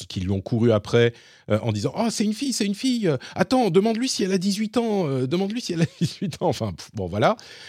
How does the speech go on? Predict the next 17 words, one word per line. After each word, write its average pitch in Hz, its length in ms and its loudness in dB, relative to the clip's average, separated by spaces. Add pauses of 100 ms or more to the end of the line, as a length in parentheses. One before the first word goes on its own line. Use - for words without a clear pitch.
(120)
Mais 185 200 6
ça, 254 220 0
à 226 40 4
la 180 120 2
limite, 190 360 -2
tu 170 100 -4
te 147 60 -4
dis, 185 400 -4
bon, 113 160 0 (840)
il, 185 200 -12
il, 170 180 0
c'est, 160 280 4
c'est, 151 340 2
si 220 580 -4
c'était 151 380 4
<laughs> - 60 -20
dans 123 100 2